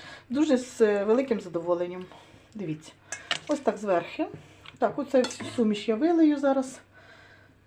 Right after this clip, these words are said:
М, зверху, так. Все, тепер ставимо оце все в духовочку, це блюдо. Накриваємо фольгою зверху, адже на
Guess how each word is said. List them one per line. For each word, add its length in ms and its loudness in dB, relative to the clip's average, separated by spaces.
М, 140 0
зверху, 380 -12
так. 300 -14
Все, 360 6
тепер 340 12
ставимо 520 10
оце 220 6
все 180 4
в 100 0
духовочку, 760 4
це 140 0
блюдо. 440 6
Накриваємо 760 4
фольгою 440 2
зверху, 440 2
адже 240 2
на 340 -2